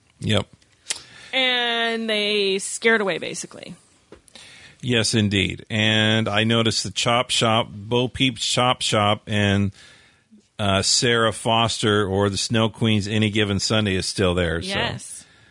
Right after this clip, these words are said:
Speaker 1: So I don't think the rent's gonna be, get paid on either
Speaker 2: Mm, no,
Speaker 1: of those
Speaker 2: probably
Speaker 1: places.
Speaker 2: not so much.
Speaker 1: But it, it was really funny. The, what I call the, the psychic townspeople, 'cause everybody knew what to do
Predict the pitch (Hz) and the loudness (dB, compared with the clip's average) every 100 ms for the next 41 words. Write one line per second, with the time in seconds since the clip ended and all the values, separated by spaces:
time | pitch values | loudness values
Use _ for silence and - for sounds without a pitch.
0 | _ 110 90 95 98 110 95 95 92 104 | _ -2 2 2 2 0 -2 -2 2 0
1 | 92 107 92 98 110 98 139 101 95 92 | 0 -2 -2 0 -2 -2 0 2 2 0
2 | 87 - 95 92 90 87 95 95 85 - | -4 -4 -2 0 -2 -4 -4 -4 -6 -10
3 | - 226 226 220 214 95 87 87 90 190 | -8 -6 -4 -4 -4 -4 -4 -4 -4 -2
4 | 98 92 95 87 90 85 - - - - | 0 0 0 -4 -6 -10 -12 -10 -10 -8
5 | - 160 113 92 - 143 127 139 139 127 | -2 -2 -2 -6 -2 0 2 2 2 0
6 | - 127 127 123 123 - 107 113 113 110 | 0 2 4 4 2 -2 -2 2 4 4
7 | 113 - _ 117 113 117 104 127 113 104 | 2 -2 _ -2 2 2 2 0 4 2
8 | 107 76 73 107 - 123 117 127 98 - | 0 -10 -6 -2 0 0 2 0 -2 -2
9 | 120 113 101 - 107 95 90 95 - - | 2 2 0 0 0 0 -4 -6 -14 -20
10 | - _ - 131 123 143 147 139 131 131 | -20 _ -4 0 2 2 2 2 2 2
11 | 117 107 123 98 98 85 | 2 2 2 0 0 -2